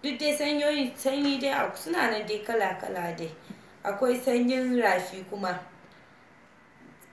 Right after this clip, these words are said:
Sanyin dai kun dai ji su dai. Ba, eh, in our next video, in Allah ya yarda, kowanne zan g-, gaya muku, zan bambance muku yadda bambancin yake. Tunda kun ga su, a sunayen ma akwai bambanci.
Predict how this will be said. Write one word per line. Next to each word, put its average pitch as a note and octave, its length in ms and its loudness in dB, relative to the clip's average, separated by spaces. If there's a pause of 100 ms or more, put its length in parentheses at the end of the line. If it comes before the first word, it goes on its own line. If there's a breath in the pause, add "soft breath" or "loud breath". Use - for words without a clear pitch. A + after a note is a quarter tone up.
Sanyin B3+ 500 2
dai G#3+ 180 0
kun B3 160 0
dai C4+ 180 4
ji B3+ 160 0
su - 220 -8
dai. F3+ 140 -4 (760 loud breath)
Ba, G3+ 160 2
eh, G3 640 0
in A3 120 -6
our G3+ 320 4
next C4+ 300 4
video, A#3 580 0 (180)
in A#3+ 100 -2
Allah A#3+ 360 2
ya A3 260 0
yarda, G3+ 340 -2 (340 loud breath)
kowanne C4 640 6 (480 loud breath)
zan B3 180 2 (220)
g-, G3+ 80 -8 (100)
gaya A#3+ 220 4
muku, A3+ 220 0
zan A#3+ 160 2
bambance G#3+ 580 -2
muku C4 420 2 (400 loud breath)
yadda A#3 280 8
bambancin G#3+ 680 0
yake. G#3 260 -4
Tunda B3 180 0
kun A#3 160 -4
ga B3 120 2
su, - 160 -8
a - 120 -2
sunayen A#3 560 2
ma G#3+ 160 4
akwai F3+ 260 -6
bambanci. F#3 600 -2